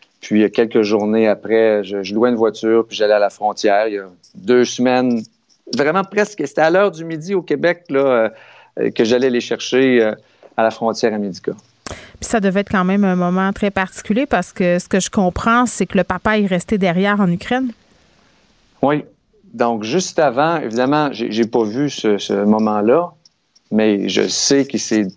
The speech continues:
Speaker 1: passé de l'autre côté de la frontière.
Speaker 2: Hmm.
Speaker 1: Et là,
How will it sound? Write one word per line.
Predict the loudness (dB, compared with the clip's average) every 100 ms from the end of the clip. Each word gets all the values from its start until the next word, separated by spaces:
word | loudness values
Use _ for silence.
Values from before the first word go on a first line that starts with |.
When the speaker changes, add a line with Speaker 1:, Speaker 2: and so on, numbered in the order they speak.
| _
Speaker 1:
passé | -4 -4 -4 -4
de |
l'autre | -2 -4
côté | -4 -4 0 0
de | 0
la | -2
frontière. | -6 -6 -2 0 2
Speaker 2:
Hmm. | 2 0 -4 _ _ _ _
Speaker 1:
Et | 0
là, | 2 4 2 0